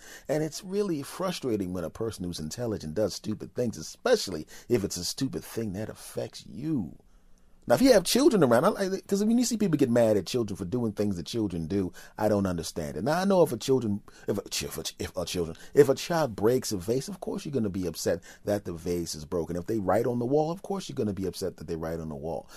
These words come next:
But I've seen people that got angry at their children because their children went to the bathroom in a diaper.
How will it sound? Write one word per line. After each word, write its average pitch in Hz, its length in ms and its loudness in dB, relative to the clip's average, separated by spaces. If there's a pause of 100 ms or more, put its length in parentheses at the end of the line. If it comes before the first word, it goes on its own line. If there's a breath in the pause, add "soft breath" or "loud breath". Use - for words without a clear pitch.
(120)
But 143 120 2
I've 226 160 0
seen 170 160 -4
people 127 260 -4
that 98 140 2
got 101 180 2
angry 101 400 0
at 101 80 -4
their 87 100 -6
children 123 360 -6
because 101 300 -6
their 92 120 -6
children 98 640 -6 (220 loud breath)
went 113 240 -4
to 107 80 -2
the 80 100 -4
bathroom 95 600 -4
in 90 100 -10
a 64 60 -12
diaper. - 480 -6